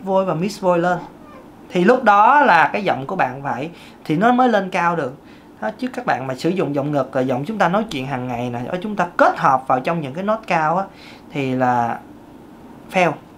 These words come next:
Thời gian, một thời gian là cái đầu cơ thể các bạn sẽ nổ tung vì áp lực. À, đó, nôm na, đầu tiên nó là như vậy đi,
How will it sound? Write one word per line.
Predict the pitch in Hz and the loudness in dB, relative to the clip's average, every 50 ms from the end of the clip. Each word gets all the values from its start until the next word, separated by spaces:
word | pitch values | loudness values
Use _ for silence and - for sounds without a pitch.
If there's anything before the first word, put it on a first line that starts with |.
| - - - - - | -20 -20 -20 -20 -6
Thời | - 151 143 | -2 -2 0
gian, | 156 165 170 170 160 | 2 0 0 0 -2
một | 143 - | -4 -2
thời | - 160 135 | -2 -2 -2
gian | 139 147 151 156 156 147 | 0 -2 -2 -2 -2 -4
là | 131 | -4
cái | 131 - - | -4 -2 0
đầu | 175 151 127 123 - | 0 0 0 0 -2
cơ | - 160 151 | -2 -2 -2
thể | 143 120 - | -2 -4 -6
các | - - - | -6 -8 -8
bạn | - - 131 131 | -8 -8 -8 -8
sẽ | 131 - 127 131 143 165 175 - - - - - - - - - - - | -8 -8 -8 -6 -6 -8 -8 -10 -14 -20 -20 -20 -20 -20 -20 -20 -12 -4
nổ | 147 143 135 165 185 - | 0 2 2 2 2 2
tung | 247 233 202 208 196 | 2 2 2 2 0
vì | 165 151 | 0 -2
áp | 151 180 220 - | -2 -4 -4 -2
lực. | 185 147 131 - - - - - - - | -2 -2 -2 -4 -8 -18 -20 -20 -10 -4
À, | 156 151 156 147 131 143 | -2 -2 0 -2 -2 -2
đó, | 143 147 156 165 170 160 | -2 -2 -2 -4 -4 -4
nôm | 156 165 165 160 160 | -2 -2 -2 -2 -2
na, | 156 151 151 - - - - | -4 -6 -6 -12 -18 -14 0
đầu | 196 151 147 147 | 2 2 2 4
tiên | 147 180 180 180 | 2 2 2 2
nó | 185 202 | 2 2
là | 185 147 | 2 0
như | 139 151 165 156 | 0 0 -2 0
vậy | 151 127 117 123 143 | 0 0 0 0 0
đi, | 165 165 147 | 0 0 -2